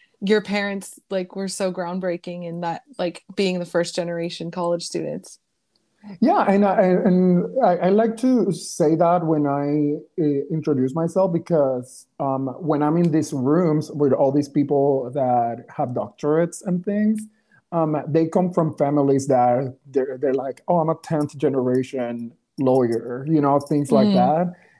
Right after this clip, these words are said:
Speaker 2: And that's definitely not my story.
Speaker 1: Mm-hmm.
Speaker 2: And the struggle to get to the place that I, I'm at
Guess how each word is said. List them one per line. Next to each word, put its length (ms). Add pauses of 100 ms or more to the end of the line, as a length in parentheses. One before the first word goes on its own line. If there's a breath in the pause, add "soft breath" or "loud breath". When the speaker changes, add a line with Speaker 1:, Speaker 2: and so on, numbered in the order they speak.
Speaker 2:
And 360
that's 400
definitely 640
not 340
my 140
story. 720 (340 loud breath)
Speaker 1:
Mm-hmm. 140
Speaker 2:
And 540
the 120
struggle 540
to 760
get 440 (420)
to 440
the 140
place 320
that 140
I, 220 (120)
I'm 280
at 460